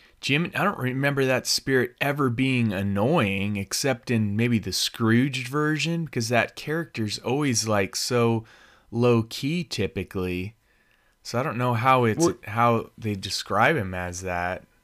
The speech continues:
Speaker 1: But
Speaker 2: well,
Speaker 1: I
Speaker 2: and
Speaker 1: don't
Speaker 2: then
Speaker 1: remember
Speaker 2: he
Speaker 1: the Jim, him
Speaker 2: Well,
Speaker 1: sparking
Speaker 2: yeah, then,
Speaker 1: up.
Speaker 2: and then he, um,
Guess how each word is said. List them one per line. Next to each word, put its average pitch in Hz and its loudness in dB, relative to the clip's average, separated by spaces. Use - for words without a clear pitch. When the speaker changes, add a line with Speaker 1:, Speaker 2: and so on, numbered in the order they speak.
Speaker 1:
But 175 4
Speaker 2:
well, 175 8
Speaker 1:
I 165 10
Speaker 2:
and 175 6
Speaker 1:
don't 185 4
Speaker 2:
then 208 4
Speaker 1:
remember 123 4
Speaker 2:
he - -4
Speaker 1:
the 101 -6
Jim, 104 -6
him 117 -6
Speaker 2:
Well, 98 -6
Speaker 1:
sparking 180 6
Speaker 2:
yeah, 190 8
then, 175 6
Speaker 1:
up. - -4
Speaker 2:
and 160 2
then 220 4
he, 185 2
um, 143 6